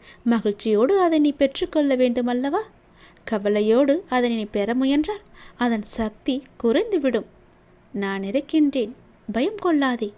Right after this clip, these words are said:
வரும் புதிய மாதத்தில் உனக்கான நல்ல சுப நிகழ்ச்சிகள் எல்லாம் உன் வீட்டில் நடக்கும். உன் குடும்பமே மிகவும் சந்தோஷமாக இருக்கும்.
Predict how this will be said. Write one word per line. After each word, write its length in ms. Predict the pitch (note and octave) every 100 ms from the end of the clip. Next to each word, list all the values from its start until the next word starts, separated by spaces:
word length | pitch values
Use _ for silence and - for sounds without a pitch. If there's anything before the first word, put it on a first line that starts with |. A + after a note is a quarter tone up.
| _ _ _ _ - _ -
வரும் 280 | G#3+ G#3+
புதிய 420 | G3+ G#3+ A3 D4+ C#4
மாதத்தில் 640 | B3+ C4 C#4+ - D4+ F#4+ A4 -
உனக்கான 600 | D4 D#4 D4 C4 B3 A3+ B3 - -
நல்ல 360 | A3 A3+ G#4+ E4
சுப 280 | - G3+
நிகழ்ச்சிகள் 640 | G#3 G#3+ A#3 A#3 C#4 C#4 C#4
எல்லாம் 320 | E4 E4+ G#4+ - -
உன் 200 | - B3 A3
வீட்டில் 400 | A3+ F#4+ G4+ B3
நடக்கும். 460 | A3+ G#3+ G#3+ - - _ _ - - -
உன் 160 | G#3+ F#3+
குடும்பமே 520 | A3 A3 B3+ D4 D4+ F#4+
மிகவும் 440 | G#3 G#3 G3+ G#3+ G4+
சந்தோஷமாக 760 | A#4 G4+ F4 D4 D#4+ D4 C4+ C4
இருக்கும். 440 | B3+ A#3 -